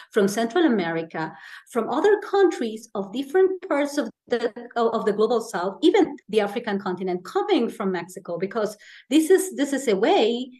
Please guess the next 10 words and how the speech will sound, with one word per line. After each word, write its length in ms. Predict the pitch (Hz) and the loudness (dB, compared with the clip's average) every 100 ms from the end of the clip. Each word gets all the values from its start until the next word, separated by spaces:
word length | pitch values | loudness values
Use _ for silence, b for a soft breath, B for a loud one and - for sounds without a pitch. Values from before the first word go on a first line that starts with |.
| B | B
that, 320 | 185 226 226 202 | -2 0 0 0
because 260 | - 247 | 0 2
there's, 240 | 240 254 254 | 2 0 0
there 160 | 247 | 0
are 40 | 240 | 2
no 180 | 240 | 4
legal 320 | 240 226 214 185 | 4 2 0 -2
pathways, 640 | 285 262 220 170 165 170 | -4 -4 -2 -2 -4 -2
but 260 | 226 226 226 - b b _ - | 0 0 -2 -16 b b _ 2
it's, 200 | 392 | 2